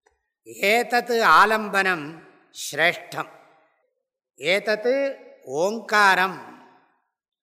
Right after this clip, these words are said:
ஓம் பிரதீகம், ஓம் பிரதீகம்.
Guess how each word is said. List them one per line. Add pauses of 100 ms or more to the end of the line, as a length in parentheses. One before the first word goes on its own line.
(1600)
ஓம்
பிரதீகம், (640)
ஓம்
பிரதீகம்.